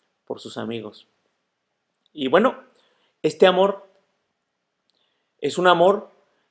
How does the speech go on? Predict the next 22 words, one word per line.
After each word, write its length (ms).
que, 300
al 120
igual 380
que 380
el 80
amor 300
de 180
Jesús 380
por 180
sus 180
discípulos, 680
eh, 760
y 140
de 140
Dios, 520
crece 800
y 120
evoluciona 600
hacia 240
la 120
madurez, 880
¿no? 220